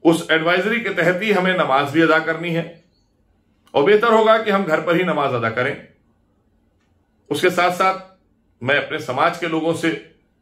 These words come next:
खास करके मुस्लिम समाज के लोगों से एक अपील करना चाहता हूं कि हम अपनी ईद ऐसे लोगों को समर्पित करें जिन्होंने अपने परिजन को खोया है इस कोरोना काल में।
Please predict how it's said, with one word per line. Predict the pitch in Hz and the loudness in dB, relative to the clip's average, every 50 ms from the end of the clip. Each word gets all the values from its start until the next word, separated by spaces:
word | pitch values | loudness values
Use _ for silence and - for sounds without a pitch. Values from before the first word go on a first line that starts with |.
| _ _ _ _ _ _ _ _ - | _ _ _ _ _ _ _ _ 0
खास | 127 143 - - | 0 0 0 -2
करके | 139 135 135 135 135 | -4 -6 -6 -6 -8
मुस्लिम | 123 123 - - 196 214 208 | -8 -10 -6 -4 -2 -2 0
समाज | 170 165 147 147 151 147 | 0 0 0 0 -2 -2
के | - 151 | -4 -6
लोगों | 139 143 139 143 139 | -4 -4 -4 -4 -6
से | - 135 123 104 - - _ _ _ _ _ _ _ _ _ _ _ _ _ _ _ _ _ _ _ _ _ - 123 | -4 -4 -6 -6 -8 -12 _ _ _ _ _ _ _ _ _ _ _ _ _ _ _ _ _ _ _ _ _ -2 -2
एक | 139 139 - - | 0 0 -2 -4
अपील | 127 127 - 180 202 196 | -6 -2 0 2 2 2
करना | - 165 156 151 147 143 | 2 0 -2 -2 -2 -2
चाहता | 147 135 127 120 143 147 | 0 -2 -2 0 -2 -2
हूं | 135 135 143 139 - - _ _ _ _ _ _ _ _ _ _ _ _ _ _ _ _ _ _ _ _ - | -2 -2 -6 -8 -12 -18 _ _ _ _ _ _ _ _ _ _ _ _ _ _ _ _ _ _ _ _ -2
कि | 135 | 0
हम | 131 156 185 202 | 2 2 2 2
अपनी | 190 190 - - 175 175 | 0 -4 -6 -8 -6 -6
ईद | 170 151 156 165 175 180 180 180 - - _ _ _ _ _ _ _ _ _ _ _ _ _ _ _ _ _ _ _ _ _ _ _ _ _ _ - | -4 -2 0 0 0 0 0 -4 -8 -16 _ _ _ _ _ _ _ _ _ _ _ _ _ _ _ _ _ _ _ _ _ _ _ _ _ _ 0
ऐसे | 160 202 214 208 - 233 | 2 2 2 2 2 2
लोगों | 214 208 214 202 214 208 | 2 4 4 4 2 2
को | 208 202 170 | 0 -2 -2
समर्पित | 180 175 175 180 175 - 196 190 185 | -2 -2 -2 -2 -2 -2 -4 -2 -2
करें | 185 180 180 180 180 180 - - _ _ _ _ _ _ _ _ _ _ _ _ _ _ _ _ _ _ _ - | -2 0 0 -2 -4 -6 -10 -18 _ _ _ _ _ _ _ _ _ _ _ _ _ _ _ _ _ _ _ -4
जिन्होंने | 113 160 185 196 196 190 185 | 0 2 2 2 2 2 0
अपने | 175 175 - 170 | -2 -2 -4 -4
परिजन | 143 139 143 143 139 147 156 156 | -4 -4 -4 -4 -2 -4 -4 -4
को | 160 156 | -6 -8
खोया | - - 151 160 165 160 | -4 0 2 4 4 4
है | 151 165 170 | 2 0 -2
इस | 165 | -4
कोरोना | - 151 147 151 156 156 | -4 -6 -4 -4 -2 -2
काल | 151 151 147 151 156 151 | -2 0 0 0 -2 -4
में। | 160 160 - | -8 -12 -14